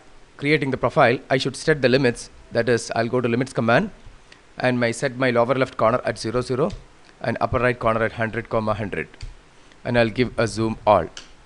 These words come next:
Now I'll create the profile. But before I create the profile, I should, uh, switch over to isometric because I would like to work in AutoCAD three D.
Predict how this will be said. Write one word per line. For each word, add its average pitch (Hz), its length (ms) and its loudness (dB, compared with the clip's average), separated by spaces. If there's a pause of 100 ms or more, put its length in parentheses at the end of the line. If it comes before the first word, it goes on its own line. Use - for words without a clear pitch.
(1300)
Now 180 320 6 (320)
I'll 139 300 6 (1300)
create 135 240 2
the 101 60 -8
profile. 110 420 2
But 156 200 0
before 196 240 8
I 175 80 10
create 156 260 2
the 139 60 0
profile, 131 340 4
I 123 60 6
should, 123 240 -2
uh, 120 80 -2
switch 135 200 -4
over 131 160 4
to 123 100 2
isometric 113 540 0
because 120 400 0
I 110 100 2
would 110 120 -4
like 123 160 -2
to 117 80 -4
work 110 320 -2
in 107 140 -4
AutoCAD 104 420 -2
three 107 140 -8
D. 80 120 -10